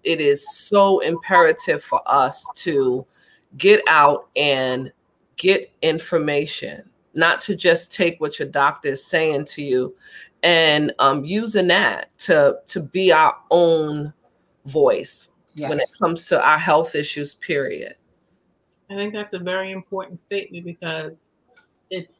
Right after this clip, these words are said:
Speaker 3: easy to blame others, and it's easy to roll back and say, "You know what?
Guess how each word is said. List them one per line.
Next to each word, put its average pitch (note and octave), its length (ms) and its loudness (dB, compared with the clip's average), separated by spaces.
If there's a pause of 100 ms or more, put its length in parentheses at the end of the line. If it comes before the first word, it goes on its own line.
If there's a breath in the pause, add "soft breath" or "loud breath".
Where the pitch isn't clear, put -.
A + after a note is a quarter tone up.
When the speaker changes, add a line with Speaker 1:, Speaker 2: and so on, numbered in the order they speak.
Speaker 3:
easy G#3 840 -4 (640)
to E3+ 560 -8 (1000)
blame F3 380 -6
others, F3+ 460 -10
and E3 100 -8
it's E3 200 -10
easy G3 600 -6
to D#3+ 320 -10
roll F3+ 380 -6 (100)
back E3+ 440 -8 (100)
and D#3 360 -10
say, E3 320 -8
"You E3+ 200 -6
know F3+ 180 -8
what? F3+ 300 -8